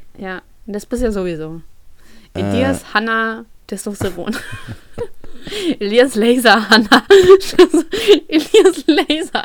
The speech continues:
Speaker 1: Hannah. Das ist richtig random. Elias, Laser, Hannah.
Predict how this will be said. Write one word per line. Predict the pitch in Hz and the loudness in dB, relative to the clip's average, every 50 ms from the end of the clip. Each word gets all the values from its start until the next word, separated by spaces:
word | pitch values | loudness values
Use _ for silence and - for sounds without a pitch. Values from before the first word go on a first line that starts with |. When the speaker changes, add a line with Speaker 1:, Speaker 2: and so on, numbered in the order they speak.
| 277 262 | -6 -6
Speaker 1:
Hannah. | 233 233 233 214 208 - - 311 - - - _ - - - - - _ - - _ _ - - - _ _ _ _ _ _ _ _ - - 480 - - - - - - - - - - - - - - - - - - - - - 403 453 453 466 440 440 415 381 359 - - | -6 -8 -10 -12 -12 -12 -12 -14 -16 -18 -20 _ -20 -20 -20 -20 -20 _ -20 -20 _ _ -18 -18 -18 _ _ _ _ _ _ _ _ -18 -18 -18 -16 -16 -18 -18 -18 -18 -20 -20 -20 -18 -16 -16 -16 -16 -20 -20 -20 -20 -20 -20 -12 -8 -6 -4 -4 -4 -4 -6 -6 -8 -6 -6
Das | - 240 240 214 | -4 -4 -4 -4
ist | 202 175 165 175 170 | -6 -10 -10 -8 -8
richtig | 214 226 220 180 165 180 175 170 | -8 -8 -6 -8 -10 -10 -10 -8
random. | 156 151 151 156 170 175 170 165 165 175 196 202 202 226 | -8 -8 -6 -8 -8 -8 -8 -8 -10 -10 -12 -14 -16 -16
Elias, | - 175 170 170 175 175 170 | -14 -12 -10 -8 -8 -10 -8
Laser, | - 170 165 170 170 170 175 165 175 | -8 -8 -8 -8 -8 -8 -8 -10 -10
Hannah. | 175 170 170 170 175 180 196 | -10 -10 -10 -10 -12 -12 -14